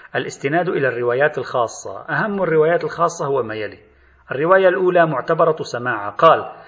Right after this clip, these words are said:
"سألته عن التمر والزبيب يطبخان للنبيذ،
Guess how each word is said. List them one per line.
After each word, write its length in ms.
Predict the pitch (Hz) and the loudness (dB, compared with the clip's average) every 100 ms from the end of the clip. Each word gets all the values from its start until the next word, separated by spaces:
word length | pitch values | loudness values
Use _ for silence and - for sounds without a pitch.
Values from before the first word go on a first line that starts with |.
| - - - | -20 -20 -6
"سألته 560 | - - 214 202 117 | 2 2 4 2 2
عن 160 | 120 139 | 2 0
التمر 400 | 135 170 175 165 | -2 -2 0 0
والزبيب 560 | 143 107 123 147 156 | -2 -2 -6 -6 -6
يطبخان 600 | 143 131 113 117 - 156 | -4 -4 -4 -4 -2 -2
للنبيذ، 600 | 156 131 120 113 135 127 | -4 -6 -8 -10 -10 -14